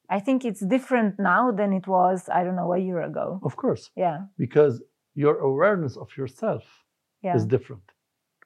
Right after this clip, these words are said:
Speaker 2: So the meaning and the perception of Anna that you have now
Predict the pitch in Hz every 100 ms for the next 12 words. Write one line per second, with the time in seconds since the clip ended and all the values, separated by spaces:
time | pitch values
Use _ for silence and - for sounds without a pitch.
0 | _ _ _ _ _ _ - 139 120 131
1 | 139 196 214 139 120 113 113 - 120 196
2 | 190 - 139 - - - 165 135 120 120
3 | - 117 123 110 117 117 135